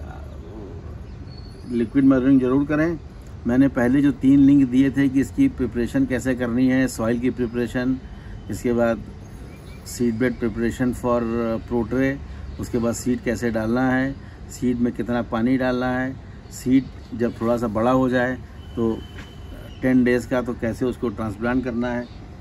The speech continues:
इतने बड़े ग्रो बैग में, जिसकी कि एक से डेढ़ फीट width है, इसमें आप चार पौधे जो है, चारों corner में, आप देखें, मैंने बीच में कोई भी पौधे नहीं लगाए हैं। हमने एक इस किनारे में, एक इस कि-, ये आप ध्यान दें,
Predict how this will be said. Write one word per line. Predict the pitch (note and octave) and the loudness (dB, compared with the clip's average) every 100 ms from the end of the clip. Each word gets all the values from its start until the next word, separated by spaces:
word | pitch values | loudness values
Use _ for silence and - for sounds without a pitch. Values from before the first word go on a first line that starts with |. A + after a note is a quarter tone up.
| - C#3 | -8 -4
इतने | C#3 E3+ | 2 4
बड़े | E3 E3 E3 | 4 4 4
ग्रो | D3 D3 | 2 2
बैग | C#3 C#3+ | 4 4
में, | D3+ D#3 | 4 4
जिसकी | D3 C3+ D3+ | 2 2 0
कि | C#3+ D3 D3 D3 | 2 2 4 4
एक | D3 | 2
से | - C#3 | 0 2
डेढ़ | C3+ C#3+ | 4 4
फीट | C3+ C#3+ C3 - - - - B2 A2+ | 4 0 0 -12 -14 -12 -8 -4 2
width | D3 - | 2 2
है, | B2 C3 E3 - - - - - | -2 -2 -2 -10 -14 -16 -10 -4
इसमें | A#2 C3+ D3+ | 0 4 4
आप | D3+ D3 | 4 2
चार | C#3 C#3 D3+ | 4 4 4
पौधे | C3+ B2 B2+ | 2 4 4
जो | B2 | 6
है, | C3+ | 4
चारों | D#3 C3+ C#3 | 2 2 2
corner | C3 B2+ A#2 B2+ | 0 0 0 0
में, | A#2+ D3+ - - - - | 0 -2 -4 -16 -16 -6
आप | B2 C3+ | -4 2
देखें, | C#3+ D#3+ | 2 4
मैंने | E3+ E3+ F3 | 4 6 4
बीच | D3 F3 F3 | 2 0 2
में | F3 | 2
कोई | D#3 E3 | 4 4
भी | D#3+ | 4
पौधे | C#3 C3+ | 0 2
नहीं | C#3 B2+ | 2 2
लगाए | A#2 G#2 G#2 | 0 -2 -4
हैं। | G2 - - G1+ - | -4 -8 -12 -12 -10
हमने | A2+ C3 D3 | 2 4 6
एक | C3+ D3+ C#3 | 6 4 4
इस | C#3+ | 0
किनारे | - D3+ D3 C#3+ | 2 4 4 6
में, | D3+ D3+ C#3+ | 6 4 4
एक | C#3 C#3+ D3+ | 4 4 4
इस | C#3 | 2
कि-, | - B2 | 2 2
ये | C3+ | 6
आप | C3 | 6
ध्यान | A#2 B2+ C3+ | 6 6 6
दें, | C3 | 6